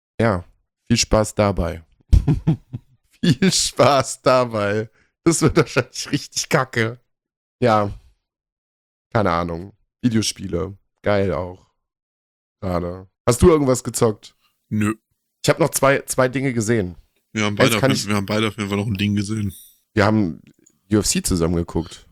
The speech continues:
Speaker 2: Ja, wir haben aber auch noch was beide gesehen. Unabhängig voneinander.
Speaker 1: Was, haben wir?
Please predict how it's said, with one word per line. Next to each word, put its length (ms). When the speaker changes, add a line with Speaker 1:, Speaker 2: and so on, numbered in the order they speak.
Speaker 2:
Ja, 200
wir 80
haben 80
aber 140
auch 80
noch 140
was 120
beide 240
gesehen. 320
Unabhängig 420
voneinander. 520
Speaker 1:
Was, 80
haben 120
wir? 300